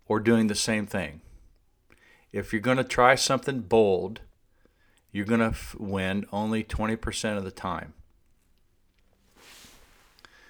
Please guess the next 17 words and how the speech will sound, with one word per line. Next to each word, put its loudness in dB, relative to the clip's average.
Those -2
are -4
the -6
minefields. -8
So 2
I 6
wanna 6
leave 6
you 6
with 4
this, 2
and -4
I 2
like 2
challenges 2
because 0
they 2